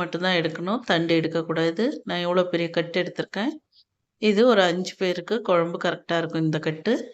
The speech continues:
உங்களுக்கு எந்த அளவுக்கு தேவையோ அந்த அளவுக்கு கீரை எடுத்துக்கோங்க. இப்போ கீரைக்கு அரை ஸ்பூன் உப்பு சேர்த்து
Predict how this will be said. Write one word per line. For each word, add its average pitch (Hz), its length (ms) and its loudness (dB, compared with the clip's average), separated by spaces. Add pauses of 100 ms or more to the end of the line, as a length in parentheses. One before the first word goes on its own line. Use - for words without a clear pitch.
(960)
உங்களுக்கு 214 360 4
எந்த 196 160 2
அளவுக்கு 202 300 2
தேவையோ 190 320 -2
அந்த 196 160 0
அளவுக்கு 170 340 0
கீரை 165 260 2
எடுத்துக்கோங்க. 160 460 -2 (640)
இப்போ 208 180 -2 (1080)
கீரைக்கு 220 420 4 (200)
அரை 196 200 6
ஸ்பூன் 208 260 -4
உப்பு 185 240 -8
சேர்த்து 185 240 0